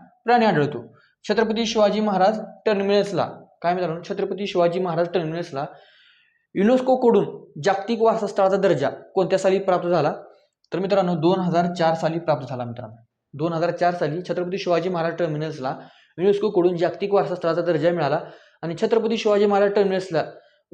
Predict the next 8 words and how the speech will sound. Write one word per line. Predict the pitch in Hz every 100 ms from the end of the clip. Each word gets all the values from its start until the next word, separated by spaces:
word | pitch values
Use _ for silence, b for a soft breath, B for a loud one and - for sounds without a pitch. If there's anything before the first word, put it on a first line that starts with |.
| 139
जुने | 208 247
नाव | 240 240
कोणते? | 240 202 180 - -
तर | 175
व्हिक्टोरिया | 165 202 202 - 240 233 240 262 240 - _
टर्मिनस. | 220 185 180 143 - - _ -
काय | 165
मित्रांनो? | 175 170